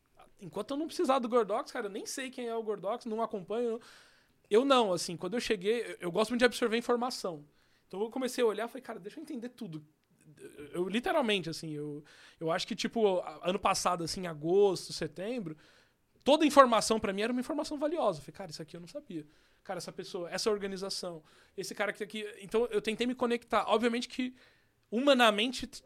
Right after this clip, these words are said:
tem um nível que é impossível, eu não vou conhecer todas as pessoas. Mas quando você começa a entender muito do cenário, e eu acho que isso aconteceu muito rápido, assim, eu, eu virei uma cara conhecida no game muito rápido.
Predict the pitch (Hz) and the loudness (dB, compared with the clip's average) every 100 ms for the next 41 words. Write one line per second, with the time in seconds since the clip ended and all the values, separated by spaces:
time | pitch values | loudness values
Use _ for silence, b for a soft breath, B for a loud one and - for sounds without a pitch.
0 | - - 233 214 214 233 339 254 - - | -6 0 2 4 2 2 -2 -2 -4 -4
1 | 190 160 180 202 220 202 - 202 - 175 | -4 -4 -6 -6 -6 -6 -6 -8 -6 -4
2 | 180 175 170 - 160 135 - B B B | -4 -6 -8 -8 -8 -10 -18 B B B
3 | B 180 196 202 - - 220 254 254 247 | B 2 2 0 -2 2 2 2 0 2
4 | 220 214 220 208 202 175 190 170 170 170 | 2 0 -2 -4 -6 -2 -2 -2 -6 -8
5 | 147 156 147 202 240 175 151 b b - | -12 -12 -8 -2 -2 -4 -10 b b -8
6 | 185 214 - 247 262 269 262 - 277 254 | -2 -2 -2 -2 -2 -2 -2 -2 -2 -4
7 | 226 175 165 - 151 151 - 156 147 151 | -4 -6 -6 -8 -12 -10 -10 -12 -10 -10
8 | 151 - b 180 185 208 254 262 - 220 | -12 -16 b -2 6 10 10 8 6 6
9 | 220 214 208 214 208 220 214 233 311 392 | 4 0 -2 -2 -2 -2 -2 -2 -6 -6
10 | 359 294 - | -2 0 -2